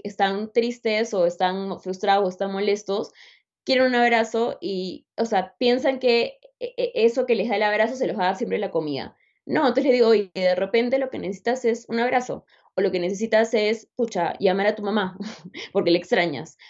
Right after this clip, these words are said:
¿no? O de repente es, pucha, llamar a, <laughs> a tu amigo y decirle, rajarle, no sé, de tu jefe, <laughs>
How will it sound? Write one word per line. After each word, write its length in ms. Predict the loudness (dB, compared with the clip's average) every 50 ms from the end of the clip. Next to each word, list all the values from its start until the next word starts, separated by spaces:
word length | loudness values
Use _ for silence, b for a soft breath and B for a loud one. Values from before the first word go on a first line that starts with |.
| B B B
¿no? 300 | -2 -2 0 0 2 2
O 120 | 4 4
de 60 | 6
repente 640 | 4 4 2 0 -2 -2 -2 0 0 2 2 2 2 0
es, 240 | -2 -2 -6 -16 _ _ _ _ _
pucha, 320 | 0 0 2 2 4 4 4
llamar 340 | 4 4 2 2 0 2 2
a, 260 | 2 2 2 2 2
<laughs> 560 | 0 -2 -4 -12 _ _ -20 -20 -20 -12 -4 -2
a 140 | -2 0
tu 80 | 2 2
amigo 480 | 2 2 2 2 2 2 2 2 2 2
y 100 | 2 0
decirle, 760 | -2 -4 -2 -4 -4 -2 -2 -2 -2 0 0 0 0 0 0 0
rajarle, 1040 | 0 0 -2 0 2 2 2 2 2 2 2 2 2 0 0 -2 -2 -4 -4 -4
no 140 | -4 -6 -6
sé, 280 | -4 -2 -2 -2 -2 -2
de 80 | -4
tu 100 | -4 -6
jefe, 280 | -2 -2 -2 -2 -2 -4
<laughs> 480 | -6 -6 -6 -6 -4 -2 0 0 0